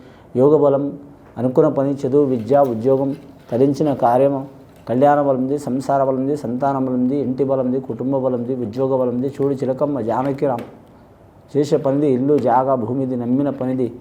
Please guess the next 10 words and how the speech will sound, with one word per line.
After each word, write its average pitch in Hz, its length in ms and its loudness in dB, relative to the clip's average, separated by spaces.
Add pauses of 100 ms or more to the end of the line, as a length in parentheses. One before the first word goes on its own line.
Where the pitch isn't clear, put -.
(680)
ఆ, 127 280 -2
కెరీర్ 143 240 2
విషయంది 139 400 0
ఎలా 127 220 2
ఉంటుంది, 131 420 -2
ధన 123 120 -4
విషయంది, 135 460 -2
రుణ 117 160 -2
విషయంది. 131 540 -4 (440)
ఇది 120 200 -4